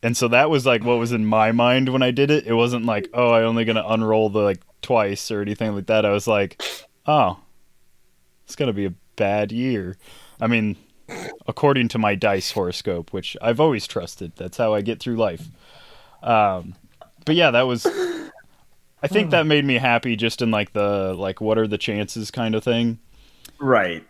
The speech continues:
Speaker 1: But also recently I picked up, uh,
Speaker 2: Yeah, that's
Speaker 1: this
Speaker 2: cool.
Speaker 1: new collectible card game that I think's kind of been around for a little while.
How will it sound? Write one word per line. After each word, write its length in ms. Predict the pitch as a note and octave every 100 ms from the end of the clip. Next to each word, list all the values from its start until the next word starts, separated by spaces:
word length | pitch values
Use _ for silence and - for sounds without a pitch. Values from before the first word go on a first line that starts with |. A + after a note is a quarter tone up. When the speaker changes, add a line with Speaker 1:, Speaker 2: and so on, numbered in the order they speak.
| _ -
Speaker 1:
But 160 | B2+
also 360 | A#2+ C3+ E3+ E3
recently 540 | B2+ C3+ B2+ A#2+ A#2+
I 120 | A2+
picked 260 | G#2+ C3+ -
up, 180 | A#2 -
uh, 300 | E2 G2 G2
Speaker 2:
Yeah, 140 | F2+ F2
that's 220 | F2+ - A#2+
Speaker 1:
this 160 | A2
Speaker 2:
cool. 40 | -
Speaker 1:
new 240 | D3 C3
collectible 540 | - A#2+ A#2 A#2 A2+
card 400 | - - G#2+ G#2
game 400 | F#2+ G2 G2+ G2+ G2 -
that 280 | - A2 G2 - - - _ _ _
I 60 | -
think's 360 | - A3+ G#3 - - - - -
kind 300 | - A#2 A2+
of 80 | G#2
been 300 | G2+ F2+ F#2 _ _
around 460 | A#2+ C3 D#3+ E3 D3
for 120 | C3+
a 60 | A2
little 380 | G#2 A2 A2
while. 480 | G2 F#2+ F#2 F2+ F2+